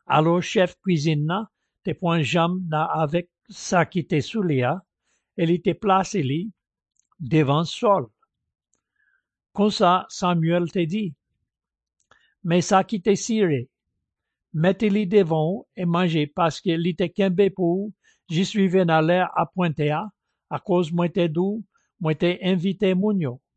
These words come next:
Konsa, Saul te manje avèk Samuel nan jou sa. Lè yo te kite plas an wò pou antre nan vil la, Samuel te pale avèk Saul an wò twati a.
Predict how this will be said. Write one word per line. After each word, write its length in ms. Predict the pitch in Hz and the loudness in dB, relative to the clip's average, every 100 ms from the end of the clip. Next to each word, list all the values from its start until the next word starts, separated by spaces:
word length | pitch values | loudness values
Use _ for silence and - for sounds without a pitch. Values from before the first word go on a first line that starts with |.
| _ _ _ _ _ _ _ _ - | _ _ _ _ _ _ _ _ -4
Konsa, 560 | 196 226 226 180 - - _ | -2 0 0 0 -2 -8 _
Saul 480 | - - 196 190 190 | -18 -2 2 4 2
te 120 | 226 | 0
manje 380 | 185 170 165 160 | 0 0 0 0
avèk 260 | 165 160 160 | 0 0 -4
Samuel 640 | - 156 147 143 135 156 185 _ | -4 -2 0 0 0 -2 -8 _
nan 220 | 202 147 | -8 -6
jou 200 | 143 170 160 | -4 -2 -4
sa. 260 | - 220 220 - _ _ _ _ _ _ _ _ _ _ _ _ _ _ _ _ - | -4 -6 -6 -14 _ _ _ _ _ _ _ _ _ _ _ _ _ _ _ _ 0
Lè 160 | 180 190 | 6 8
yo 120 | 208 | 8
te 160 | 202 190 | 4 0
kite 320 | 220 196 190 | 0 0 -2
plas 400 | - 196 175 - | 0 2 2 0
an 160 | 175 160 | -4 -2
wò 280 | 151 156 196 - | 2 2 0 -4
pou 160 | - 180 | -4 0
antre 300 | 160 156 170 | 0 0 0
nan 160 | 156 | 0
vil 240 | 143 147 135 | 0 0 0
la, 120 | 160 226 _ _ _ - | -2 -6 _ _ _ -6
Samuel 520 | - 175 151 165 175 | -2 2 2 2 0
te 80 | 180 | -4
pale 320 | - 175 156 | 0 0 2
avèk 300 | 156 147 165 | 2 0 -4
Saul 480 | - - 156 151 165 - | -8 -2 2 2 0 -6
an 160 | 160 160 | -6 -4
wò 200 | 156 165 | -2 -2
twati 480 | 170 147 - 180 143 | -2 -4 -4 -4 -4
a. 120 | 127 | -4